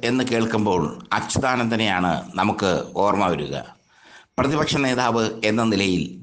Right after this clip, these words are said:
അച്യുതാനന്ദൻ നടത്തിയ പോരാട്ടങ്ങൾ ചരിത്രമാണ്. പ്രതിപക്ഷ നേതാവായി ഏറ്റവും കൂടുതൽ തിളങ്ങിയ നേതാവും അച്യുതാനന്ദൻ തന്നെ.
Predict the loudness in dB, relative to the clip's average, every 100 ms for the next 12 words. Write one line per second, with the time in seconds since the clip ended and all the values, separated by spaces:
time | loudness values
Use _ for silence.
0 | -4 -2 0 0 0 0 0 0 0 0
1 | 0 0 0 -2 -2 0 0 0 -2 -2
2 | -2 -2 -4 -4 -2 0 -2 -4 -6 -10
3 | -18 _ _ -20 -20 -20 -20 -8 -2 0
4 | 0 0 0 0 2 2 2 2 0 -4
5 | -8 -2 -2 0 0 0 0 0 0 0
6 | -2 -2 0 0 0 2 0 -2 -4 0
7 | 2 2 2 0 -2 -8 -4 -4 -2 0
8 | 0 0 -2 -6 -8 -6 -4 -4